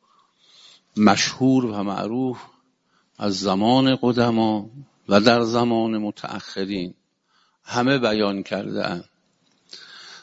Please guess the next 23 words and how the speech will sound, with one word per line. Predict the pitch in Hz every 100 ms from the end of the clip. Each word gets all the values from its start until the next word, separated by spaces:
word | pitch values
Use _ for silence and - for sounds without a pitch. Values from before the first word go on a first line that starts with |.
| _ -
ولی | 160 185 151
تقسیم | 110 110 101 - - 95 95 92
سوم | - 104 95 98 127 147 160 165 143 _ _ _ - _ -
که | - 98
ان | 92
شاء | - 101 95
الله | 101 92 90 87
بیان | 92 95 92 90
خواهیم | - 95 95 101 95
کرد | - 110 135 143 - _ _ _ _ - - _ -
تقسیمی | 101 - - 123 135 143 143
است | - -
که | 143 139 135 131 _ - - _ _
از | 113 107 92
زمان | 95 92 101 120 131
محقق | 123 92 98 - 92 92
نائینی | 92 92 95 98 92 98 104 120 107 90 - _ _ _ _ _
اعلی | 117 123 95
الله | 95 92 95 92 92
مقامه | 92 92 95 98 95 113 107 107
مطرح | 95 - 101 -
شده | - 101 92
است | 87 92 - -